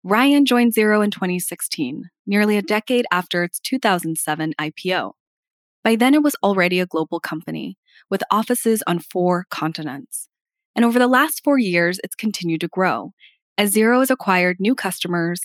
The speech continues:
entered new markets, and doubled its headcount to more than three thousand. That success hasn't compromised one of the company's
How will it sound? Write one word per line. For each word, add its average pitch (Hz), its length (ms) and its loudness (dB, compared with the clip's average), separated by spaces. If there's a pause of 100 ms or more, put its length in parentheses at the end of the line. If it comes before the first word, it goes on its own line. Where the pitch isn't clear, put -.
(120)
entered 175 300 -2
new 185 160 0
markets, 170 640 -2
and 220 120 0
doubled 170 300 -4
its 180 160 -6
headcount 156 460 -6
to - 100 -12
more 151 220 -4
than 156 160 -8
three 156 180 -10
thousand. 147 560 -8 (760)
That 247 240 2
success 196 420 0 (140)
hasn't 240 300 2
compromised 170 720 -2
one 202 120 2
of 202 120 -2
the 208 80 0
company's 226 560 0